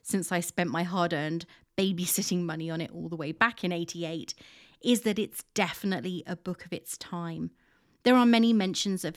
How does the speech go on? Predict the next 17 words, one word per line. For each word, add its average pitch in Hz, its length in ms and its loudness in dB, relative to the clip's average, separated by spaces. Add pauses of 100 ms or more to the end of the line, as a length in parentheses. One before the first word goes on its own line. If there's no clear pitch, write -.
aids, 165 420 -6
which - 300 -6
is, - 340 -4 (280)
which - 280 -6
was 214 380 4
at 214 160 0
the 214 80 -2
time 180 300 -4
something 180 400 -4
people 180 340 -10
knew 175 180 -2
very 165 280 -4
little 160 260 -8
about, 156 420 -8 (440)
and 180 200 2
it's - 180 -6
certainly 175 760 -2